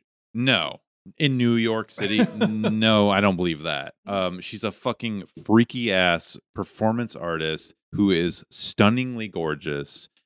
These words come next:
Speaker 1: and looks like a drag queen constantly. She would have,
Speaker 2: <laughs>
Speaker 1: people would be groveling at her feet to be her friend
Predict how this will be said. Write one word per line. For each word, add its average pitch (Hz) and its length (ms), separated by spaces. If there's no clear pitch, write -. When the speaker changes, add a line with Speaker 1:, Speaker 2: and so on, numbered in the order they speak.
Speaker 1:
and 85 340
looks 92 460
like 110 120
a 98 60
drag 78 320
queen 78 300
constantly. 69 880
She 180 160
would 131 140
have, 110 420
Speaker 2:
<laughs> - 280
Speaker 1:
people 151 260
would 143 120
be 135 100
groveling 87 720
at 73 140
her 78 160
feet 76 400
to - 100
be 78 240
her 71 180
friend 65 400